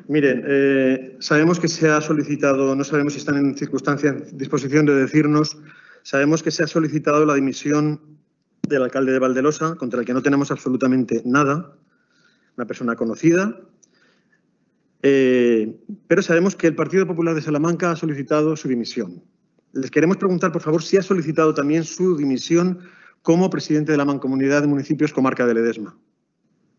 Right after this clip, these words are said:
También, por favor, si son tan amables de decirnos si ya hay respuesta a su petición de dimisión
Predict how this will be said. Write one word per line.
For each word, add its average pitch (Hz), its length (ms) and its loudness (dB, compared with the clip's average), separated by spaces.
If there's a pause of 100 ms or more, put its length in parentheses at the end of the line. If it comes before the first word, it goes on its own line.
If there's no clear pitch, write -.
(760)
También, 135 400 0
por 139 80 -8
favor, 143 320 0
si 120 240 -8
son 135 520 -4 (180)
tan 127 120 0
amables 135 320 2
de 135 60 2
decirnos 143 520 0 (200)
si - 160 -2
ya 143 80 4
hay 151 80 6
respuesta 151 720 -4
a 135 120 -10
su 127 140 -10
petición 127 340 -4
de 143 60 4
dimisión 160 560 2